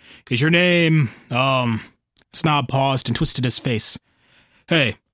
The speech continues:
who was the guy with the other guy's wife?" "Jusha, I think," Quall said. "Yeah, right. Jusha. Is that your name?" No movement. "Yeah, I didn't think so. Okay, how about the other guy with the spear? What about him?"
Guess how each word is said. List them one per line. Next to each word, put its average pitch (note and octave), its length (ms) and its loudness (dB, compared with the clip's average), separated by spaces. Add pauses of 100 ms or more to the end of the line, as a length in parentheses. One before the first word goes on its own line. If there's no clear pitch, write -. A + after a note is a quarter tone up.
who F#3+ 100 2
was G#3 140 2
the F3+ 80 -2
guy F#3+ 220 2
with E3+ 120 -2
the D#3+ 60 0
other E3 120 0
guy's F3 260 0
wife?" F3 380 -2 (760)
"Jusha, A3+ 560 2
I D4+ 120 4
think," F4 360 -2 (440)
Quall C3+ 240 0
said. A#2+ 360 -2 (800)
"Yeah, D#3 260 2
right. B2+ 400 0 (340)
Jusha. D3 460 4 (340)
Is C#3 140 0
that F#3 180 6
your G#3 120 6
name?" D3+ 400 2 (720)
No E3+ 180 4
movement. C#3+ 460 -2 (600)
"Yeah, C3 320 2
I A#2+ 120 0
didn't E3+ 200 2
think D3+ 180 0
so. - 300 -2 (680)
Okay, C#3+ 480 0
how G3+ 160 2
about G#3 220 2
the F#3 80 4
other F#3 180 2
guy A2 360 -6
with C#3+ 120 -2
the D#3 60 0
spear? C3+ 480 2 (120)
What F3 140 0
about F3+ 240 2
him?" A#2 340 0